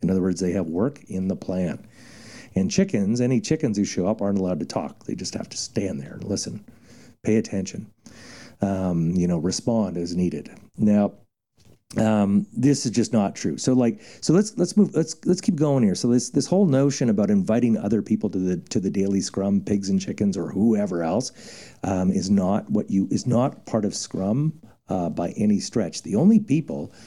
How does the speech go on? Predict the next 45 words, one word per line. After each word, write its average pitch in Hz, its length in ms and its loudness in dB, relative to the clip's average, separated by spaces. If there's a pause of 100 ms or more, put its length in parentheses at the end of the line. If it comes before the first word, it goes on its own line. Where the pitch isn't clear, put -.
(480)
who 117 160 2
can 147 420 0
be 135 180 4
at 117 160 -4
the 120 80 -4
daily 101 380 2
scrum 98 480 -2
are 101 200 0
the - 100 -6
development 143 560 -2
team 160 420 0
and 117 320 2
scrum 110 460 0
master. 78 440 -8 (560)
And - 80 0
as 90 80 0
I 92 80 0
just 202 300 2
mentioned, 110 380 0
the 82 60 -4
scrum 135 280 0
master 107 340 0
doesn't 107 360 0
need 98 240 2
to 85 80 -2
be 120 220 4
there - 340 -8
all 90 240 -2
of 76 100 -8
the - 80 -10
time. 90 400 -2
So 95 200 -2
really, 101 420 2
this 135 240 -4
is 143 100 -2
a 156 40 2
meeting 104 440 4 (380)
almost 220 340 4
exclusively 127 640 2
for 104 300 0
the 107 100 0
development 101 520 -2
team. - 340 -12 (640)
<clears throat> 139 320 4 (560)
Now, 110 340 2